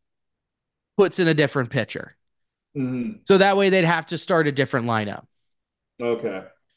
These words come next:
Speaker 1: And you see it all the time, the back and forth of, like, you know, they're like, "Oh, we got the, we got the lefty warming up. We got the, the lefty who's been called in going on the mound," and then they make the switch and pull the guy off the bench. The,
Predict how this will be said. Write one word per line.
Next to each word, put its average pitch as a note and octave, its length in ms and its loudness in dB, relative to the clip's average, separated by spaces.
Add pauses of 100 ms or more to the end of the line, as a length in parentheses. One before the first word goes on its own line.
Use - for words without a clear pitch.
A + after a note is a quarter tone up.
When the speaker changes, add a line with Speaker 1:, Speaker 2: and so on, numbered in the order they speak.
Speaker 1:
And C#4 80 6
you D4+ 80 6
see F#4+ 200 4
it G4 60 6
all D4 120 4
the A#3+ 60 2
time, D4 280 0
the A3 80 2
back A#3 220 0
and F#3 100 -8
forth F3 260 4
of, D3+ 160 0
like, D3+ 300 0 (260)
you E3+ 120 0
know, C#3+ 320 0
they're E3 180 0
like, C#3+ 260 0
"Oh, C#4 360 -2 (520)
we G3 140 -2
got A#3 180 0
the, A3 220 0
we A#3 120 -2
got A#3 140 0
the A#3 80 2
lefty B3 380 -2
warming A3+ 320 0
up. G#3+ 240 -2
We F3+ 80 -10
got G3 180 -2
the, G#3+ 60 -4
the F3+ 320 -4
lefty A3 420 0
who's F#3+ 180 -10
been G3 140 -2
called G3+ 260 4
in G3+ 140 0
going G3 220 4
on F#3+ 140 2
the F#3 40 -4
mound," F#3+ 240 0
and F#3+ 60 -4
then F#3 100 -6
they F3+ 220 -2
make F3+ 220 -2
the D#3+ 80 -8
switch F#3+ 680 -2 (1000)
and E3 180 -2
pull F3 160 6
the E3 60 4
guy E3+ 200 4
off D#3+ 200 0
the D3 60 -4
bench. F#3+ 460 -2
The, C#3+ 160 -8